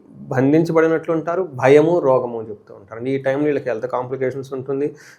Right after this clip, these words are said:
ఏదో ఒక ప్రాబ్లంలో బంధించబడిన పరిస్థితి ఉంటుంది, ధనం కూడా లేకుండా ఇబ్బంది పడే అవకాశం ఎక్కువగా ఉంటుంది. So ఇది ఓవరాల్గా నక్షత్రం ప్రకారం అని చెప్పుకోవచ్చు. అయితే ఈ నక్ష-, ఈ, ఈ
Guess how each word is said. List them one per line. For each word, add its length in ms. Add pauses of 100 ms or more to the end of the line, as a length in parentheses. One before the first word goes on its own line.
(140)
ఏదో 180
ఒక 240
ప్రాబ్లంలో 480
బంధించబడిన 640
పరిస్థితి 380
ఉంటుంది, 340
ధనం 420
కూడా 160
లేకుండా 400
ఇబ్బంది 220
పడే 160
అవకాశం 400
ఎక్కువగా 400
ఉంటుంది. 340 (520)
So 260
ఇది 440
ఓవరాల్గా 480
నక్షత్రం 440
ప్రకారం 360
అని 100
చెప్పుకోవచ్చు. 600 (460)
అయితే 420 (1000)
ఈ 400
నక్ష-, 260
ఈ, 500 (220)
ఈ 380